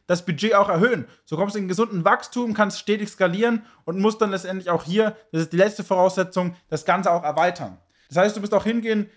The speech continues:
neue Creatives machen, also neue Werbevideos, Werbegrafiken, U-G-C-Videos, du musst neue Werbetexte entwerfen, neue Kampagnen, vielleicht neue, das Produktportfolio ausbauen, neue Zielgruppen testen, da gibt's ganz, ganz viele Möglichkeiten.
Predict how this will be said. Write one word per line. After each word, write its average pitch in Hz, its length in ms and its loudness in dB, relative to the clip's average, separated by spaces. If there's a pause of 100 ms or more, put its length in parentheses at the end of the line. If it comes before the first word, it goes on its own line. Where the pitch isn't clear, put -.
(280)
neue 233 320 4
Creatives 214 560 0
machen, 196 160 4
also 165 140 -2
neue 185 340 2
Werbevideos, 190 580 2
Werbegrafiken, 175 800 0
U-G-C-Videos, 185 920 -2
du 180 80 -10
musst 170 180 -4
neue 170 300 0
Werbetexte 202 540 0
entwerfen, 175 420 0
neue 185 160 0
Kampagnen, 190 580 -2
vielleicht 175 300 -2
neue, 196 320 2 (280)
das 180 140 -6
Produktportfolio 202 800 0
ausbauen, 180 560 2
neue 190 220 2
Zielgruppen 208 420 -8
testen, 180 320 -6
da 175 60 -2
gibt's 185 160 -6
ganz, 208 180 -2
ganz 196 140 -8
viele 180 160 -4
Möglichkeiten. 185 680 0